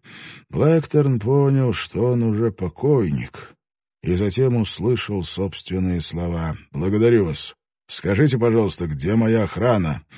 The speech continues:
«У вас больше нет никакой охраны». «Пожалуйста, пошлите гонца на мой корабль. Пожалуйста, приведите оттуда моих вассалов». «Вам приказано немедленно отправиться на корабль, поняли?» Это прозвучало весьма невежливо и бесповоротно.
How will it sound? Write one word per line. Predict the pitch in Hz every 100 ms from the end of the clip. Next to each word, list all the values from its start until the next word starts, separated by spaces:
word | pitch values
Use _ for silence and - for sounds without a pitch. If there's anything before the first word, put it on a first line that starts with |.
| - -
«У | 113
вас | 104 107
больше | 104 107 101
нет | 92 101 123
никакой | 190 175 147 98
охраны». | 82 82 76 65 60 - _ _ _
«Пожалуйста, | 78 101 147 139 - 127
пошлите | 120 110 131 113 120
гонца | 113 110 95 120
на | 113 107
мой | 104
корабль. | - 104 127 92 78 65 _ _ _
Пожалуйста, | - 98 131 101 -
приведите | 180 78 85 95 143 113
оттуда | 123 - 120 117
моих | 113 117 107
вассалов». | 107 92 117 123 110 -
«Вам | 90 113 131 123
приказано | 123 113 123 135 147
немедленно | 135 127 113 123 165 165 147
отправиться | - 107 127 147 143
на | 135
корабль, | 104 110 156 101
поняли?» | 98 139 208 151 - _ _
Это | 87 82
прозвучало | 76 80 80 80 92 95
весьма | 87 80 90 87
невежливо | 82 82 78 76 82 82
и | 80
бесповоротно. | 78 78 - 80 82 76 - - - -